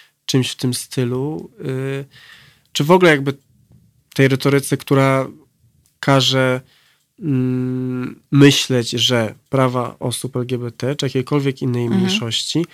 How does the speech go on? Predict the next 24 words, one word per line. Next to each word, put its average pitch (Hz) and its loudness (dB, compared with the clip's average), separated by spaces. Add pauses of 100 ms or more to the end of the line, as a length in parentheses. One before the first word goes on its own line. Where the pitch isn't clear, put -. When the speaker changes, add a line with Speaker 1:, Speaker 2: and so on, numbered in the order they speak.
(180)
Speaker 1:
są 151 2
zależne 143 0
od - -8 (500)
jakiegoś - -6
referendum, 113 -2 (340)
które 160 -8
jest 147 -6
ankietą, 151 -4
wiesz, 135 -2
Speaker 2:
Mhm. 196 0
Speaker 1:
to, - -10 (960)
nie 170 2
wiem, 151 2
jak, 156 -6
jak 151 -6
to 160 -2 (100)
można 147 -2
bardziej 143 -2
obrazowo 147 -2
wytłumaczyć, 147 -2
ale 170 0
to 156 -10
tak 156 -6
jak, 156 -4